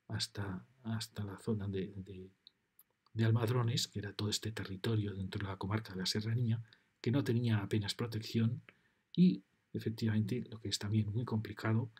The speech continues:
es lograr la cohesión a todo este gran espacio. Quizá mucho más fácil aquí, siguiendo el Tajo, al sur de Cifuentes, porque tenemos el gran lic de Trillo,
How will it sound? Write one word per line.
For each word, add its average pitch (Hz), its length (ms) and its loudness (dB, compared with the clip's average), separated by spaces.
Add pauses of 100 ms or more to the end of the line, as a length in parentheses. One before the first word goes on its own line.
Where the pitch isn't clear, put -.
(260)
es 110 260 0
lograr 101 360 0
la 98 120 -6
cohesión 98 540 0 (240)
a 107 80 -10
todo 104 200 2
este - 220 -4
gran 92 220 -2
espacio. - 440 -8
Quizá 117 300 0
mucho 127 340 0
más 110 160 0
fácil 110 300 0
aquí, 135 260 -2
siguiendo 92 400 -4
el 90 80 -6
Tajo, 131 400 -4 (420)
al 95 180 -8
sur 98 220 2
de 95 80 -8
Cifuentes, 139 640 0
porque - 200 -18
tenemos 95 320 -6
el 95 80 -10
gran 92 260 -4
lic 92 140 -8
de 92 180 -6
Trillo, 131 540 0